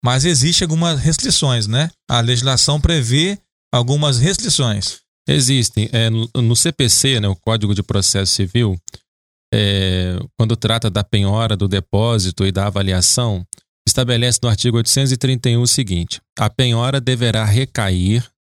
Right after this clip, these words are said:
Speaker 2: sobre tantos bens quantos bastem para o pagamento do principal atualizado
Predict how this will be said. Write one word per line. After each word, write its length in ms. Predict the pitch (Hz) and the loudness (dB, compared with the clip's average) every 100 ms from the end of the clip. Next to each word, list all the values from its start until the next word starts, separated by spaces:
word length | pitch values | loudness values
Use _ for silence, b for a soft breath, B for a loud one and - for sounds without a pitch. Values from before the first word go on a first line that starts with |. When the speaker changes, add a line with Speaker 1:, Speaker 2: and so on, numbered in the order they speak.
| - | -2
Speaker 2:
sobre 520 | - 123 117 110 117 - _ | 0 0 0 0 -2 -4 _
tantos 500 | - 147 170 - 120 | 0 0 0 0 -2
bens 540 | 98 110 117 143 - - _ | 0 0 0 0 0 -2 _
quantos 400 | 127 127 120 110 | 0 0 0 -2
bastem 680 | 101 110 107 120 - - 170 190 _ _ _ _ - | 0 -2 0 0 0 0 -2 -4 _ _ _ _ -2
para 220 | 127 143 | 0 0
o 40 | |
pagamento 760 | 135 127 117 104 110 135 135 127 | -2 -2 0 0 2 0 0 -2
do 100 | 120 | -2
principal 760 | 113 120 - 113 - 113 123 - | 0 0 0 -2 -2 -2 -2 -4
atualizado 880 | 120 123 127 131 101 90 82 90 | -4 -2 0 0 0 0 -2 -6